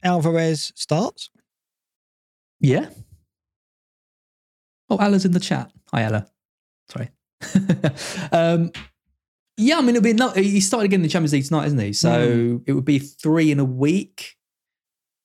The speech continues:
Speaker 2: They could play the false nine, maybe Foden or Gundogan or someone, or maybe De Bruyne. That'd be nice. I don't know.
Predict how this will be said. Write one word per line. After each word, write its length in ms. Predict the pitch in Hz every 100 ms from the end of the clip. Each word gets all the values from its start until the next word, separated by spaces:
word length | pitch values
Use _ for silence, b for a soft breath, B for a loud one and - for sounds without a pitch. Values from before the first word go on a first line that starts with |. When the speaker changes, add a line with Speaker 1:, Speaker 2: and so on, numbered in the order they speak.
| _ 131
Speaker 2:
They 80 | 131
could 380 | - - 160
play 160 | - 175
the 100 | 170
false 320 | - 175 -
nine, 280 | 170 185 190
maybe 340 | 185 180 190 190
Foden 320 | 180 170 170
or 60 | 151
Gundogan 360 | 160 160 170
or 40 | 165
someone, 480 | 170 165 180 185 -
or 40 |
maybe 160 | 139 147
De 80 | 127
Bruyne. 480 | 120 175 165 104 -
That'd 180 | 160 107
be 40 |
nice. 300 | 135 180 - _ _ _ b b _ _ _ _ _ _ _ _ _ _ _ -
I 220 | 139 131
don't 100 | 117
know. 240 | 113 104